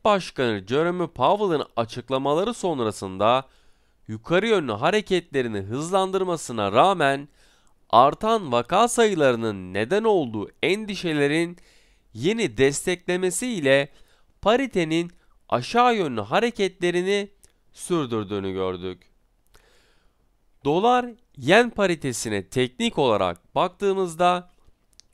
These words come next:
yüz beş virgül altmış seviyesinde belirleyici olmaya devam ettiğini görüyoruz.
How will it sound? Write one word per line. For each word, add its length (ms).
yüz 380
beş 340
virgül 500
altmış 560
seviyesinde 1120
belirleyici 720
olmaya 680
devam 400
ettiğini 580
görüyoruz. 840